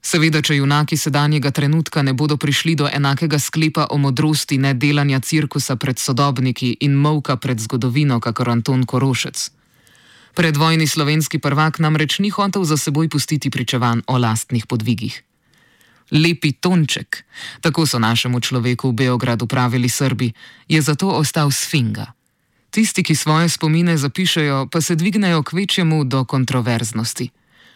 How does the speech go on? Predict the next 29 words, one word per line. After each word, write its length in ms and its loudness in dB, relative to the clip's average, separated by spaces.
Politika, 680 2
ki 140 0
bi 120 2
bil 220 2
vsem 280 0
všeč, 520 -2
pač 380 -2
ni. 280 2
A 100 0
to 140 0
seveda 380 0
ne 120 2
pomeni, 460 2
da 100 0
ni 180 0
takšnih 520 0
neuspešnežev, 920 0
ki 140 -2
niso 280 2
nikomur 420 0
po 120 -4
srcu. 480 -4
Za 120 4
nekatere 520 0
je 20 0
kontroverznost 1040 0
že 220 0
zelo 340 2
veliko. 440 -4